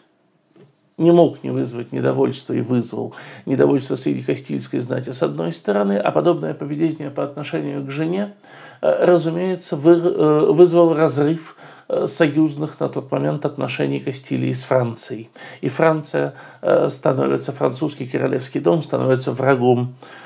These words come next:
э, Кастилии. М, Педро ищет, э, в условиях Столетней войны,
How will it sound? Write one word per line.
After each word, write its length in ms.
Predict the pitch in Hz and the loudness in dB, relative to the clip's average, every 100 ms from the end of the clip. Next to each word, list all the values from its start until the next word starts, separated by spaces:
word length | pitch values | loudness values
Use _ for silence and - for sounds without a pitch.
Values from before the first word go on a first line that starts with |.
| - - | -16 -6
э, 440 | 143 123 120 120 123 | -2 0 0 -2 -4
Кастилии. 640 | 127 - 123 110 113 101 _ _ - - - - - | -6 -4 -4 -2 -4 -8 _ _ -20 -20 -20 -20 -10
М, 580 | - 110 98 95 - - - | -10 -8 -12 -14 -14 -2 4
Педро 300 | 190 165 156 | 6 6 2
ищет, 380 | 156 - 143 - - _ _ _ _ _ _ _ | 0 -2 -4 -4 -20 _ _ _ _ _ _ _
э, 340 | - - - - | -8 -4 -2 -2
в 120 | 147 | 2
условиях 420 | 160 185 156 135 135 | 2 6 8 6 6
Столетней 440 | 160 147 135 139 | 2 2 0 2
войны, 420 | 151 170 196 202 | 4 6 4 0